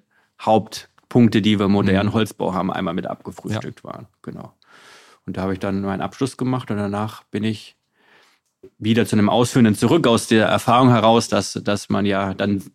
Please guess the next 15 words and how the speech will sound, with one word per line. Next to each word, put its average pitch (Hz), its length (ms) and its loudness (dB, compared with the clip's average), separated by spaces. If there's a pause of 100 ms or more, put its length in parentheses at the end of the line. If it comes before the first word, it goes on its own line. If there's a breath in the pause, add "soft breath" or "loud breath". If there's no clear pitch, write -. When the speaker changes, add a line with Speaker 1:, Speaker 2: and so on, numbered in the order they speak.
(360)
Speaker 1:
quasi 101 300 -4
sieht, 117 340 0
was 117 200 -2
man 117 180 0
gemacht 110 380 -2
hat. 110 220 -8 (680 loud breath)
Ähm, 92 460 -2 (760)
war 95 220 -2
dann 92 180 -2
in 98 100 -4
Schleswig-Holstein 123 1120 -4 (960)
bei 107 80 -4
einem 107 160 0
großen 104 420 -4
Brettschichtholzhersteller, 95 1200 -8